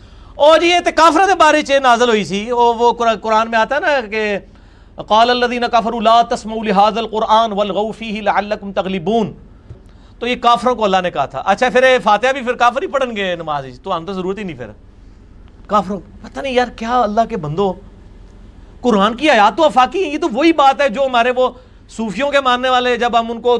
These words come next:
तौहीद के ऊपर कोई आयत पेश करते हैं, वो कहते हैं, "जी, ये काफिरों के बारे में है, ये तो मुशरिकीन अरब के बारे में है, ये तो बुतों के बारे में है।" ये वही वाली बात है। मसला मेरा वन फिफ्टी फ़ोर है, कुरान हकीम की आयत आफाकी हैं, जिसे फिट उसे गिफ्ट।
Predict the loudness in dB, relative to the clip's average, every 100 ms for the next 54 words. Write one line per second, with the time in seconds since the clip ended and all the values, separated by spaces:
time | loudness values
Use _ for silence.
0 | -2 -4 -4 -8 -6 -4 -2 2 4 4
1 | 2 0 -4 -4 -6 -4 -2 -2 -2 -2
2 | -2 0 0 0 -4 0 0 0 -4 -8
3 | -12 -20 -10 -6 -6 -6 -8 -10 -4 -2
4 | -2 -4 0 2 0 -4 -6 -4 -4 -6
5 | -2 -2 0 2 2 0 -6 -8 -20 -20
6 | -20 -20 -8 -4 -2 -2 -6 -12 -14 -18
7 | -20 -8 -6 -2 2 2 2 0 2 0
8 | -2 -4 -6 -8 -2 -2 -2 -8 -18 -12
9 | -4 -2 0 -4 -4 -8 -6 -6 -2 0
10 | 0 -2 -6 -6 -2 -2 -2 -6 -6 -10
11 | -8 -8 -4 -6 -6 -12 -10 -10 -12